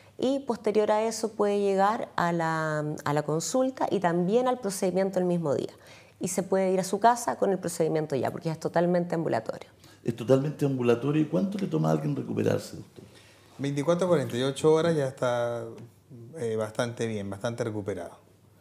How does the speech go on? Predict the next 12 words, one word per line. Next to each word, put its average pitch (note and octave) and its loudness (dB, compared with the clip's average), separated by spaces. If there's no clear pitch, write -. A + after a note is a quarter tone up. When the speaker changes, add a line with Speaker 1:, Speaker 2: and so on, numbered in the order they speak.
Speaker 3:
Y B2 -2
puede A#2 2
tener, G#2+ -6
a-, G#2 -4
hacer G#2 -4
sus B2 -2
actividades, A2 0
eh, G2+ -8
su G#2 -10
cotidiana, A#2+ -2
su A#2 -4
trabajo, A2+ 0